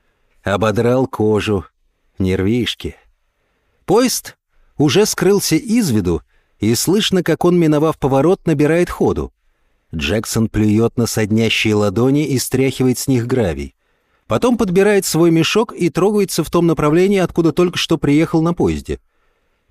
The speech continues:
Пойди он в ту сторону, где скрылся поезд, он пришёл бы на станцию Клевер уже после наступления темноты и всё ещё мог бы объяснить, что уснул,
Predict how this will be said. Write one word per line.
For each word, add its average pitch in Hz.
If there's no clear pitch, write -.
Пойди 76
он 98
в -
ту 95
сторону, 101
где 92
скрылся 104
поезд, 101
он 196
пришёл 226
бы 202
на 190
станцию 185
Клевер 190
уже 170
после 180
наступления 175
темноты 185
и 92
всё 160
ещё 170
мог 180
бы 160
объяснить, 156
что -
уснул, 240